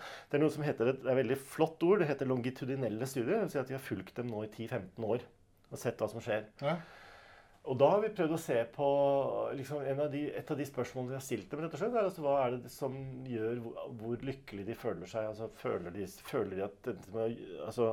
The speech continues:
Speaker 1: at livet deres har blitt bra, på en måte? Trives de med det de gjør? Og hvordan henger det sammen med ting som de har hatt, har gjort før, da?
Speaker 2: Mhm.
Speaker 1: Eh, og da har vi jo funnet at nesten alle som snakker om det, har rett. Altså, noen blir lykkelige fordi de har vært lykkelige hele tiden.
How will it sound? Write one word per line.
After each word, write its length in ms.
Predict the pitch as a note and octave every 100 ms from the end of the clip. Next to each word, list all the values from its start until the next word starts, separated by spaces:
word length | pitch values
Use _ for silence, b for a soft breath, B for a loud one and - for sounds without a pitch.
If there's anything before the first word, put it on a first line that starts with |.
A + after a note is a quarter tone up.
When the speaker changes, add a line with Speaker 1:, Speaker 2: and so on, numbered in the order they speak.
| G#2
Speaker 1:
at 160 | - - - - - B B B B
livet 340 | G2+ G#3 G2+
deres 160 | B2+ B2
har 80 | D3
blitt 220 | D3+ -
bra, 300 | D#3+ F3+ C#4+ C#4
på 140 | C#4+
en 60 | C4+
måte? 180 | B3 B3+ B3
Trives 420 | A3 G#3 B2+ C3+
de 120 | F3+
med 120 | F#3 F3
det 140 | E3+
de 100 | E3 F3+
gjør? 160 | A#3
Og 40 | F#3+
hvordan 240 | E3 E3 E3
henger 280 | C3 D3+
det 120 | C#3 C#3
sammen 380 | C3+ F#2+ A2 B2
med 80 | B2
ting 160 | A2 G#2+
som 160 | B2
de 60 | B2
har 160 | G#2+ A2
hatt, 380 | A2+ - - - b b b
har 80 | C3 A#2+
gjort 140 | A#2
før, 240 | - F#2
da? 280 | - - -
Speaker 2:
Mhm. 220 | C3+ D#3 E3 B B B B B B _
Speaker 1:
Eh, 580 | D3 D3 D3+ D3 C#3+ C#3 C3
og 140 | D3+ C#3+
da 140 | D#3 F3
har 160 | D#3 C3+
vi 140 | C#3+
jo 80 | C#3+
funnet 440 | - D3 A2 B2 -
at 280 | C3 - D3
nesten 240 | C3+ -
alle 220 | C#3 B2 G#2
som 140 | D3
snakker 300 | - - -
om 40 | B2
det, 100 | A#2+
har 80 | D#3
rett. 220 | F3+ -
Altså, 220 | F#3 F3+ E3+
noen 220 | E3+ C#3
blir 160 | C3+ D#3
lykkelige 460 | D#3 - A#2 B2 B2+
fordi 220 | C#3 B2
de 60 | A#2+
har 60 | G#2+
vært 140 | -
lykkelige 240 | A#2 A2+
hele 100 | A2+
tiden. 300 | E3 G#3 B3+